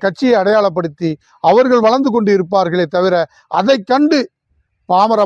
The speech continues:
மக்கள், ஒடுக்கப்பட்ட மக்கள், கூலி தொழில் செய்யக்கூடிய மக்கள், நம்ம உழைக்கின்ற மக்கள், கல் உடைக்கின்ற மக்கள், மண் வெட்டுற மக்கள், கிணறு வெட்டக்கூடிய மக்கள், இன்று மரசிற்ப தொழில் செய்யக்கூடிய மக்கள், இன்று அன்றாட வந்து பார்த்தீங்கன்னா கட்டட தொழில் செய்யக்கூடிய கொத்தனாராக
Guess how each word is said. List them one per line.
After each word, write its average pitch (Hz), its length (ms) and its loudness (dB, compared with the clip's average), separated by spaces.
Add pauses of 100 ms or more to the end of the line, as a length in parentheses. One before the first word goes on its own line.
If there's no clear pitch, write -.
மக்கள், 160 300 -6 (420)
ஒடுக்கப்பட்ட 208 580 -2
மக்கள், 165 300 -6 (320)
கூலி 277 300 2
தொழில் 226 220 -2
செய்யக்கூடிய 180 440 -2
மக்கள், 170 260 -6 (360)
நம்ம 208 280 2
உழைக்கின்ற 233 400 0 (100)
மக்கள், 165 280 -4 (340)
கல் 262 200 4
உடைக்கின்ற 214 440 -2
மக்கள், 165 280 -6 (320)
மண் 247 200 0
வெட்டுற 220 240 0 (120)
மக்கள், 170 280 -6 (340)
கிணறு 277 280 2
வெட்டக்கூடிய 202 480 -2
மக்கள், 170 260 -6 (800)
இன்று 240 140 4 (100)
மரசிற்ப 254 420 2 (100)
தொழில் 220 220 -2
செய்யக்கூடிய 196 420 0
மக்கள், 170 280 -6 (540)
இன்று 262 240 4
அன்றாட 262 340 2 (140)
வந்து 247 160 -2
பார்த்தீங்கன்னா 214 320 -2
கட்டட 214 280 -2
தொழில் 202 440 -2
செய்யக்கூடிய 196 360 0
கொத்தனாராக 202 560 -2